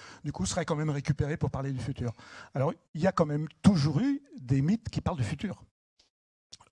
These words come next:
Par exemple, les mythes eschatologiques, les mythes qui expliquent la fin du monde, qui, qui vous, qui vous annoncent la fin du monde, et qui vous expliquent comment ça va se passer.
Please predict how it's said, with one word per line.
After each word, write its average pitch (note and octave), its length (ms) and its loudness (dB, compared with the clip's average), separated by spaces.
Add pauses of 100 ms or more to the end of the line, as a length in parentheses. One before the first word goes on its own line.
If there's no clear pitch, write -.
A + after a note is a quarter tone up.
(180)
Par G#2 100 -4
exemple, G#2+ 240 -6
les C#3 40 0
mythes C3+ 160 0
eschatologiques, C#3 640 -2 (120)
les B2+ 100 -4
mythes C#3+ 160 -2
qui - 80 -12
expliquent - 300 -6
la C#3+ 80 -6
fin B2 120 0
du C#3 100 4
monde, A2+ 300 -4
qui, B2 200 -6
qui A#2+ 100 -4
vous, A2+ 260 0
qui - 140 -8
vous A2 220 -4 (220)
annoncent E3 440 -2
la C#3+ 60 -14
fin C#3+ 100 -8
du B2 80 -6
monde, G3+ 300 0 (300)
et - 40 -16
qui C3 140 -8
vous A2+ 140 -2
expliquent - 340 -4
comment D3+ 160 -2
ça D#3+ 100 -8
va A#2 100 -10
se - 120 -10
passer. - 360 -6